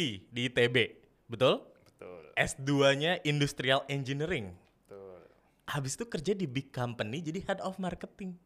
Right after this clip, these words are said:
Speaker 2: Iya.
Speaker 1: Kok, kok bisa gitu, Pak? Kenapa nggak jadi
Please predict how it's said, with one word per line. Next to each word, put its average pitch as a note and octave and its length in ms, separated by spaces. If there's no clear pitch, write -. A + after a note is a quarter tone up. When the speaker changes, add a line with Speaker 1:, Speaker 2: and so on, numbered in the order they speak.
Speaker 2:
Iya. F2+ 320
Speaker 1:
Kok, - 220
kok F3 160
bisa F3 320
gitu, B2+ 160
Pak? A2+ 240
Kenapa G#3 320
nggak E3+ 140
jadi E3 120